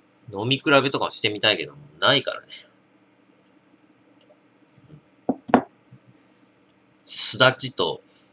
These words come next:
ライムと、あの、シークワーサーを食べ比べみたいなのしたことないんで、わかんないんですけど。まあ、多分そんなに変わんないと思います。うん。アワ。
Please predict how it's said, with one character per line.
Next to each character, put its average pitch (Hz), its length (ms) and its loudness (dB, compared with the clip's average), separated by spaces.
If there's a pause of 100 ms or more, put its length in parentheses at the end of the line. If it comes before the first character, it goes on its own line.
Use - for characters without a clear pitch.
(140)
ラ 107 220 8
イ 107 140 2
ム 82 120 -14
と、 69 300 -10 (1400)
あ 76 140 -12
の、 76 220 -18
シ - 340 6
ー - 80 -12
ク - 100 0
ワ 98 140 6
ー 92 40 -2
サ - 320 -8
ー - 40 -20
を - 80 -20 (760)
食 120 200 2
べ 120 80 4
比 101 320 -2
べ 95 80 -4
み 90 100 -10
た 69 120 -12
い 65 40 -14
な 64 60 -18
の - 80 -16
し - 120 0
た 87 100 -4
こ 95 120 -8
と 90 120 -8
な 73 120 -10
い 73 60 -14
ん 69 40 -18
で、 73 140 -20 (120)
わ 78 140 -10
か 98 140 -4
ん 98 60 -6
な 73 80 -6
い - 40 -14
ん - 40 -20
で - 80 -20
す - 100 -12
け - 80 -20
ど。 - 460 -10 (1000)
ま 80 80 -14
あ、 80 60 -18
多 131 160 0
分 110 160 -10
そ - 180 -6
ん 113 40 -6
な 117 100 -2
に 113 160 -6
変 95 100 0
わ 104 80 0
ん 110 60 -6
な 117 80 -2
い 120 60 -6
と - 100 -14
思 73 200 -18
い 69 40 -20
ま - 120 -20
す。 - 420 -14 (1200)
う 76 60 -20
ん。 78 100 -20 (4000)
ア 139 180 8
ワ。 - 200 2